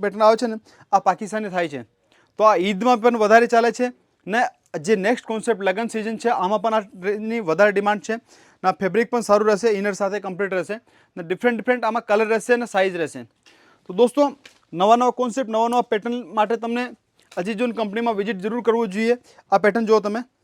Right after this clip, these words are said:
ફેન્સી ડિજિટલ પ્રિન્ટનો છે, ફોઇલ પ્રિન્ટ સાથે. ને આખી જે સ્લીવ છે, આ પ્લેન રહેશે ને ખાલી ડિઝાઇનિંગ રહેશે આમાં પ્રિન્ટની. ને આખામાં જો સ્નેક સ્ટાઇલની ડિઝાઇન રહેશે, સ્નેક.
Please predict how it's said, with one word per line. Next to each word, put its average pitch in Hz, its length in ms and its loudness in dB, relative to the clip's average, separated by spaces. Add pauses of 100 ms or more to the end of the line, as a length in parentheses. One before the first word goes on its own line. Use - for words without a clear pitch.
(640)
ફેન્સી 214 320 -2
ડિજિટલ 202 340 -4
પ્રિન્ટનો 226 260 -4
છે, 214 160 -2
ફોઇલ 202 300 0
પ્રિન્ટ 208 200 -8
સાથે. 202 200 -4 (480)
ને 175 80 -2 (260)
આખી 226 280 -4
જે 226 60 -4
સ્લીવ 240 360 -2
છે, 240 120 2
આ 190 260 -4
પ્લેન 214 260 -2
રહેશે 214 200 -2 (480)
ને 185 60 -14
ખાલી 214 280 2
ડિઝાઇનિંગ 214 380 0
રહેશે 185 160 -4
આમાં 160 300 -4
પ્રિન્ટની. 151 400 -8 (680)
ને 156 120 -2
આખામાં 208 320 2
જો 185 160 4 (640)
સ્નેક 214 440 -2
સ્ટાઇલની 233 280 0
ડિઝાઇન 196 260 2
રહેશે, 156 160 -4
સ્નેક. 196 300 -2